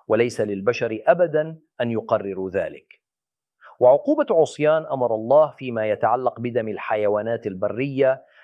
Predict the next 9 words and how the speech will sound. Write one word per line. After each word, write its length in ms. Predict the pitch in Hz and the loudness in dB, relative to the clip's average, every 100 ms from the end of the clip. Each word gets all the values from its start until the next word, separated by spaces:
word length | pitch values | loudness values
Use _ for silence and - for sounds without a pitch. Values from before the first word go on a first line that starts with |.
| _ | _
لا 300 | 113 185 240 | 6 8 6
تقل 640 | 240 139 - 160 156 147 | 4 -2 0 -4 -2 -2
خطورة 480 | 143 123 - 135 131 123 | -2 -6 -4 0 0 0
عن 280 | 110 113 123 | -2 -4 -6
إساءة 460 | 110 143 147 117 113 - | -4 0 2 0 -4 -10
استخدام 680 | 120 - - 117 127 139 120 | -10 -8 -8 0 0 0 -2
دم 180 | 120 | -2
الحيوانات 720 | 113 - 117 110 110 117 117 113 | -2 -4 -2 0 -2 -4 -6 -6
الأليفة، 560 | 110 170 208 - 78 | -4 -4 -2 -2 -4